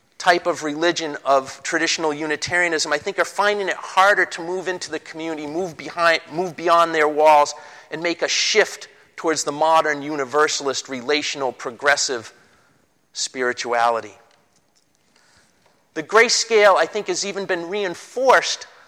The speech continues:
by modern studies into how people with liberal and conservative viewpoints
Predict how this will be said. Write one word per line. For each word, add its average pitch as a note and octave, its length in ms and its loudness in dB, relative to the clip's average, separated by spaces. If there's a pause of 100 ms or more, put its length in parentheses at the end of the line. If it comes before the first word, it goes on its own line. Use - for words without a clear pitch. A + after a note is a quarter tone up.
(220)
by E3 160 4
modern F#3 520 2
studies G3 800 -2
into F3+ 340 -6
how E3 360 4 (340)
people G3+ 560 -2 (100)
with D#3 280 -4
liberal G3+ 760 4 (180)
and D3+ 160 -4
conservative F3+ 800 0
viewpoints D#3+ 800 -6